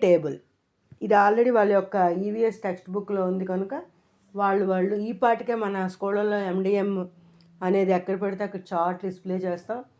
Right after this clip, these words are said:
థరోగా వాళ్ళ చేత వాళ్ళకి ఐడియా ఉంటుంది, వాళ్ళు ప్రాక్టీస్ చేయించండి. అది వాళ్ళు రాయగలిగితే చక్కగా స-, మీకు ఇవ్వగలిగితే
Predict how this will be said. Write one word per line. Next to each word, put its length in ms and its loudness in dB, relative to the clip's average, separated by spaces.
థరోగా 380 2
వాళ్ళ 320 0
చేత 200 0
వాళ్ళకి 420 -2
ఐడియా 360 -2
ఉంటుంది, 440 -2
వాళ్ళు 220 -4
ప్రాక్టీస్ 600 -4
చేయించండి. 640 -2
అది 180 0
వాళ్ళు 240 6
రాయగలిగితే 680 2
చక్కగా 460 -4
స-, 140 -12
మీకు 400 -2
ఇవ్వగలిగితే 680 -2